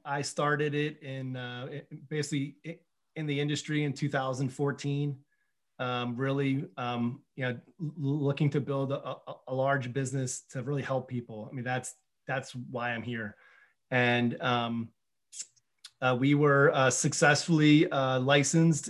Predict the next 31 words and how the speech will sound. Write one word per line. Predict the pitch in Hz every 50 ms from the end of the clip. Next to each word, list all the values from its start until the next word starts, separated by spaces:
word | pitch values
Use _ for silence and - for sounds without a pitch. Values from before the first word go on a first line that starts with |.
| - -
you | 143
know, | 139 131
when | 131 127
California, | 123 - 135 135 135 127 131 - 147 143 143 139 143 139 131 131 - - - -
uh, | 135 127 127 127 135 - - - _ - _ _ _
created | - - - 147 143 135 135 123
the | 139 131
new | 127 131 143 135
regulations, | 139 139 135 131 131 135 135 135 135 - 156 160 165 147 - - - _ - _ _ _ _ _ -
and | 127 127
we | 139 143
were | 143 147
the | 131 123
first, | - - 147 147 147 143 135 - - - - _ -
um, | 127 123 120 - -
active | 139 123 127 123 - - 113 -
cannabis | - 143 139 139 139 131 127 123 - -
license | 131 120 123 123 120 - 127 123 123 131
in | - 147 135 131
the | 131 123
city | - - 143 127 127
of | 127 -
Hollister, | - 131 123 120 120 120 - - 131
California. | 120 - 127 123 120 113 107 - - 131 127 127 117 107 110 107 _ _ _ _ _ _ _ _ _ _ _ _ _ _ _ -
Uh, | 123 123 123 120
we're | 135 135
licensed | 135 135 135 123 - - 139 135 131 - -
for, | 147 135 131 131 127 127 123
uh, | 123 120 120
manufacturing, | 123 123 123 131 131 123 - - 131 123 127 123 - - - 131 131 127 127 127 123 120
distribution, | 120 123 123 - - 131 110 123 123 123 123 117 - - 127 127 123 123 123 123